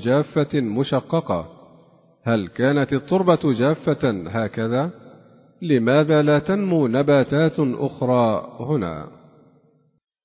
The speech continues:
أستكشف: كيف يؤثر تغير النظام البيئي في المخلوقات الحية؟ أتوقع:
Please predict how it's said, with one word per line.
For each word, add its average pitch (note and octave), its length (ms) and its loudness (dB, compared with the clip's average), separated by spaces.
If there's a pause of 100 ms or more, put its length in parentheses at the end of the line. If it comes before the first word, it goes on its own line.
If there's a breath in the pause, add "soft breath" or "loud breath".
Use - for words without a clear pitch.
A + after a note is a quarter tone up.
(320)
أستكشف: C3 1080 -2 (800)
كيف D3+ 380 0
يؤثر E3+ 680 4
تغير E3 580 4
النظام D3 520 2
البيئي D3 760 0 (220)
في D#3 120 2
المخلوقات B2+ 1040 0
الحية؟ A#2+ 600 -2 (640)
أتوقع: B2 840 -2